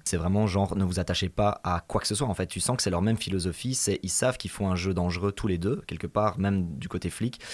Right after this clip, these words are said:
et donc ne t'attache pas suffisamment, euh, si t'es pas prêt en trente secondes à prendre la décision de laisser cette personne derrière. Et ça explique le titre, quoi, « If you feel the heat around the corner », c'est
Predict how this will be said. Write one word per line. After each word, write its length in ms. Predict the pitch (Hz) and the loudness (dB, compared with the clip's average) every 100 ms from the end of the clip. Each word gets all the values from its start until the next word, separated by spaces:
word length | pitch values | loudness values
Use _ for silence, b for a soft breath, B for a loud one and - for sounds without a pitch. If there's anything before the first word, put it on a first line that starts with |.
| B | B
et 60 | - | -2
donc 180 | 98 101 | 0 2
ne 80 | 95 | 2
t'attache 380 | 117 110 92 - | 2 2 0 0
pas 140 | 120 | 0
suffisamment, 640 | - 95 95 92 92 110 131 B B B - | -2 -4 -2 0 2 2 -2 B B B -8
euh, 140 | 87 | -4
si 180 | - - | -4 -4
t'es 100 | - | 0
pas 120 | - | 0
prêt 300 | - 87 117 | 2 2 4
en 100 | 95 | 4
trente 200 | 90 110 | 2 0
secondes 260 | - 90 110 | 0 0 0
à 40 | |
prendre 160 | 92 90 | 0 -2
la 60 | |
décision 340 | 85 85 87 104 | -2 -2 0 2
de 80 | 90 | 2
laisser 220 | 87 92 | 0 -2
cette 160 | 90 | -4
personne 260 | 80 80 87 | -4 -4 -4
derrière. 280 | 85 92 104 B B B | 0 0 -2 B B B
Et 240 | - 85 | 0 2
ça 140 | - 87 | 2 0
explique 260 | - 107 | 0 -2
le 80 | - | -2
titre, 260 | 131 117 - | -2 -2 0
quoi, « 120 | 87 | -4
If 100 | 85 | -2
you 80 | 90 | -4
feel 280 | - 104 104 | -2 0 0
the 80 | 85 80 | 0 -2
heat 180 | 98 90 | -4 -2
around 240 | 90 90 | -2 -2
the 60 | 87 | -4
corner », 360 | 95 98 95 | 0 2 2
c'est 260 | - 87 | 0 -4